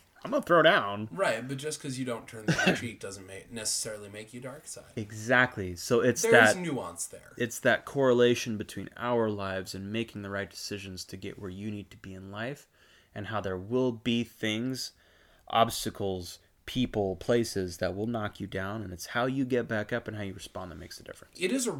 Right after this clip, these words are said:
Speaker 2: the Force is a really cool metaphor for the balance of the Force. I, I, how do I say this? The Force being in balance or being light side, dark side, there's a really cool metaphor there for a lot of things in life. Um, not just in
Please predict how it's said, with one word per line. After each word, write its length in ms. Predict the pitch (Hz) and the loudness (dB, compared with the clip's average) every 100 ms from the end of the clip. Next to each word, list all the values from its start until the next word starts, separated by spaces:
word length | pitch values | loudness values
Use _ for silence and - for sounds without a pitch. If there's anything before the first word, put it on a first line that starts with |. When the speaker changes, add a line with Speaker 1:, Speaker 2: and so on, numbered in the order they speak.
| 123 | -8
Speaker 2:
the 140 | 123 156 | -10 -10
Force 400 | - 233 247 - | -4 -2 -2 -4
is 260 | 151 151 | -4 -6
a 40 | 139 | -6
really 480 | 120 117 120 120 113 | -6 -8 -6 -6 -8
cool 380 | - 139 127 107 | -12 -6 -6 -6
metaphor 640 | 101 98 104 - 98 92 | -6 -8 -10 -12 -10 -10
for 540 | - - 104 95 95 - | -12 -12 -8 -6 -8 -10
the 60 | |
balance 640 | - - 104 120 156 165 170 | -14 -8 -8 -6 -6 -6 -8
of 100 | 139 | -8
the 80 | |
Force. 420 | 117 117 113 110 101 | -10 -6 -4 -4 -6
I, 240 | 101 95 | -10 -16
I, 60 | 113 107 - - - | -16 -16 -18 -18 -14
how 80 | |
do 100 | 131 | -12
I 40 | 110 | -10
say 200 | - 98 | -10 -10
this? 200 | 92 - - - - | -14 -18 -20 -20 -8
The 200 | 139 180 | -6 -4
Force 440 | - 165 185 175 | -6 -6 -4 -6
being 340 | - 135 147 131 | -6 -6 -4 -6
in 140 | 110 | -6
balance 460 | 101 101 101 104 104 | -8 -8 -10 -10 -8
or 140 | 104 | -8
being 300 | 110 110 107 | -8 -10 -8
light 180 | 101 110 | -8 -8
side, 240 | 113 107 | -8 -8
dark 240 | 117 101 107 | -8 -8 -8
side, 260 | 104 101 | -8 -8
there's 180 | 113 123 | -8 -8
a 40 | |
really 240 | 135 170 202 | -8 -10 -12
cool 240 | - 151 | -10 -8
metaphor 460 | 127 107 117 113 104 | -8 -8 -8 -8 -6
there 220 | 98 98 | -6 -10
for 160 | - 101 | -8 -10
a 80 | 95 | -10
lot 320 | 95 92 95 | -12 -14 -14
of 80 | - | -14
things 260 | 113 110 | -14 -12
in 160 | 117 117 | -12 -10
life. 380 | 117 139 - - _ _ - _ _ _ | -10 -12 -14 -20 _ _ -20 _ _ _
Um, 480 | 123 120 113 107 - - | -2 0 -2 -4 -14 -6
not 300 | 131 143 160 | -2 0 -2
just 380 | 127 131 127 - | -4 -4 -4 -8
in 300 | 117 107 | -10 -10